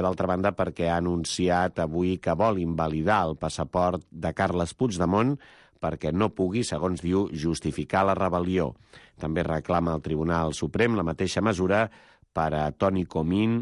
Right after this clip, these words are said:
Meritxell Serret, Lluís Puig, Clara Ponsatí i Anna Gabriel, és a dir, tots els qui estarien implicats en els delictes de què se'ls acusen i que es troben amb llibertats de moviments fora de territori espanyol.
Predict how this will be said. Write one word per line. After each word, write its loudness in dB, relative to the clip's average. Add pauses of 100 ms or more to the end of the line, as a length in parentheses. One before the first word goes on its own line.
Meritxell -2
Serret, 0
Lluís 0
Puig, -2
Clara 0
Ponsatí 0 (420)
i 0
Anna 2
Gabriel, 2
és -4
a -2
dir, -2
tots 0
els -4
qui 0 (340)
estarien 0
implicats -2 (420)
en -6
els -2
delictes 0
de -2
què -6
se'ls 0
acusen 0 (100)
i -4
que -2
es -6
troben 2
amb 0
llibertats -2
de -2
moviments 0 (260)
fora 2 (100)
de -4
territori -2
espanyol. -12